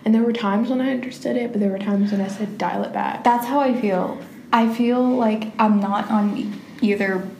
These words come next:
Speaker 2: Mary Jane or Peter's side. I'm just, like, kinda switching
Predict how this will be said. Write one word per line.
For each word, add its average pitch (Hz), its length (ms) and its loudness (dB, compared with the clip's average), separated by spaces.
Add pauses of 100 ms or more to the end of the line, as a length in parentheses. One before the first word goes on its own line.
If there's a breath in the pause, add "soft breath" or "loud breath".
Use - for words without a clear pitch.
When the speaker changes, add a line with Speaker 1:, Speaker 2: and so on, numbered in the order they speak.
Speaker 2:
Mary 202 280 2
Jane 202 680 -2
or 190 180 -2
Peter's 196 500 -4
side. 214 440 0 (420)
I'm 214 100 6
just, 208 220 2
like, 202 160 0
kinda 185 340 0
switching 202 760 -2